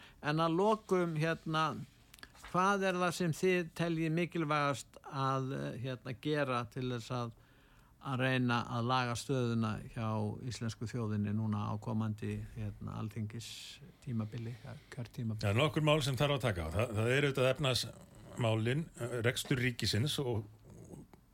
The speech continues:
Speaker 2: tengt því verðbólgan.
Speaker 1: Mm.
Speaker 2: Það er húsnæðis-, það eru húsnæðismálin og það sem tengist öllu hinu og möguleikum okkar sem samfélags til skemmri og lengri tíma a-, að ná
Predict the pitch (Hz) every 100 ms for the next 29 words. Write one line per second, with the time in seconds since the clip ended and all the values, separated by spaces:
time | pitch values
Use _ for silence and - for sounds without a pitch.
0 | - - - - 180 151 - 113 127 120
1 | 117 92 87 180 202 - - - 113 110
2 | 113 107 104 135 - 127 123 - - 110
3 | 110 120 107 131 175 - - - - 127
4 | 123 196 - - - - - - 101 117
5 | 139 139 110 214 220 220 151 110 87 135
6 | 214 - - - - 110 113 135 127 117
7 | 120 110 113 90 - - - - - -
8 | - 107 147 156 120 123 127 107 131 123
9 | 120 110 107 101 123 151 - 123 127 127